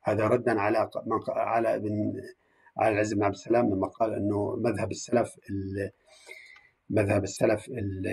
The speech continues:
التوحيد والتنزيه، وليس مذهبهم التجسيم ولا التشبيه. لاحظ هنا هذا كلام هنا، لاحظ، مذهب السلف وإنما هو التوحيد والتنزيه دون التشبيه والتجسيم. يقول لك لا،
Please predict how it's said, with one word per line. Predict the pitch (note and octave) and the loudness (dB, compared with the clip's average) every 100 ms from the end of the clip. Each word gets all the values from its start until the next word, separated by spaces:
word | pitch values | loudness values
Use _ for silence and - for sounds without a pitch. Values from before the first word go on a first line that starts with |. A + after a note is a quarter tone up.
| G#2 G#2 | -4 -4
التوحيد | - G2+ - B2+ G#2+ | 0 0 4 4 4
والتنزيه، | G2+ G#2 G2+ G2+ A#2+ G#2 - _ _ _ _ _ _ _ _ _ _ _ | 0 -4 -4 4 4 4 -4 _ _ _ _ _ _ _ _ _ _ _
وليس | - - - C3 | -20 -16 -6 0
مذهبهم | G#2 F#2 - A2 G2 A#2 A#2+ _ _ _ - | 0 0 0 2 2 2 -2 _ _ _ -4
التجسيم | G#2+ G2+ G2 F#2 F#2 - - - G#2 - - B2 A#2+ G#2 | 0 0 0 -2 -2 -4 -8 -4 -4 -4 4 6 6 6
ولا | B2 B2+ B2+ | 6 4 2
التشبيه. | - C3 A#2 A2+ G#2+ F2+ _ - | -4 -10 -10 -8 -8 -8 _ -8
لاحظ | G#2 G#2 F#2+ | -6 -6 -4
هنا | G#2 G#2 G2 | -4 -2 -2
هذا | F#2+ F#2+ | -2 -2
كلام | G2 G#2 G#2 | -2 0 2
هنا، | G2 G#2 A#2 - _ _ _ _ _ _ | 2 2 2 -2 _ _ _ _ _ _
لاحظ، | G2+ G2+ A2 - _ _ _ _ _ _ _ _ _ _ _ _ _ _ _ _ _ _ _ _ _ _ _ _ _ - | 2 2 2 -4 _ _ _ _ _ _ _ _ _ _ _ _ _ _ _ _ _ _ _ _ _ _ _ _ _ -2
مذهب | G#2 A2 G2+ | 2 2 2
السلف | F2 - A2+ G#2+ | -2 -2 -2 0
وإنما | A2 G#2 G2+ | 0 2 0
هو | |
التوحيد | G#2 G2 B2+ G#2+ | 0 0 2 2
والتنزيه | G2 G#2 G#2 C3 | 0 -4 2 2
دون | B2 A#2+ | 4 2
التشبيه | A2+ - A#2+ | 0 -2 -4
والتجسيم. | - G2+ F#2+ | -4 -8 -6
يقول | F#2+ | -4
لك | F#2 - | -6 -2
لا، | G#2 A#2+ C#3+ - | 4 6 6 2